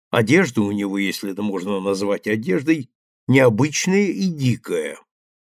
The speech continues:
Она состояла из того, что когда-то могло быть охотничьей рубашкой, но сейчас скорее походила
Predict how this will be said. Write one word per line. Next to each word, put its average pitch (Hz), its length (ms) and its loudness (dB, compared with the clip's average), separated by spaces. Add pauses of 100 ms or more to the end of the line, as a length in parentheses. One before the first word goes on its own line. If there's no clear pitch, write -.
(380)
Она 139 220 4
состояла 135 640 2
из 113 200 0
того, 196 280 2
что - 180 -2
когда-то 127 480 2
могло 120 360 2
быть 139 220 0 (240)
охотничьей 143 760 2
рубашкой, 160 600 -2
но 92 120 -8
сейчас 139 460 -2
скорее 139 400 4
походила 131 680 0